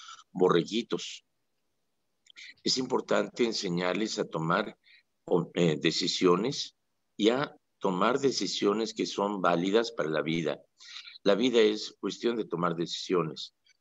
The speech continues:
Tú decides si obedeces la le-, las leyes de tránsito o las desobedeces. Si las obedeces,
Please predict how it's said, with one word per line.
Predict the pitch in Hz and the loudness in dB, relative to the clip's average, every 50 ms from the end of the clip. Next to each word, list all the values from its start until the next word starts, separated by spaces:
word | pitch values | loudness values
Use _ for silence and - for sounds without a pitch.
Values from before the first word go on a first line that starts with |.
| _ _ _ _ - | _ _ _ _ 2
Tú | 123 135 | 2 4
decides | 139 139 131 127 - - 120 110 92 90 92 90 - - - - _ | 4 4 2 0 0 0 0 0 2 0 0 -2 -4 -10 -12 -14 _
si | - - - 107 | -10 -2 2 2
obedeces | 90 80 87 85 98 107 - 110 101 | 2 2 2 2 0 0 0 0 0
la | 87 82 | 2 2
le-, | 76 78 80 85 87 87 85 - | 2 2 2 2 2 0 0 -2
las | 85 85 82 | 0 0 2
leyes | 80 82 92 87 92 87 76 | 2 2 0 0 0 -2 -2
de | 76 | -2
tránsito | - - - 82 85 85 85 - 110 - - 123 | -4 -2 0 0 0 0 0 -4 -4 0 0 2
o | 101 | 2
las | 85 76 71 | 2 0 -2
desobedeces. | 76 71 - - 82 78 73 78 85 82 76 - 73 69 69 - - - _ _ _ _ _ _ _ _ - - _ _ | -4 -6 -4 -4 -4 -2 0 0 0 0 0 -4 -10 -10 -12 -14 -16 -18 _ _ _ _ _ _ _ _ -20 -20 _ _
Si | - - - 131 | -6 -2 2 4
las | 113 101 92 - - | 4 4 4 4 2
obedeces, | 98 85 95 95 95 101 98 90 - 131 143 156 - - _ | 2 4 4 4 4 4 2 2 0 -2 -2 -2 -4 -8 _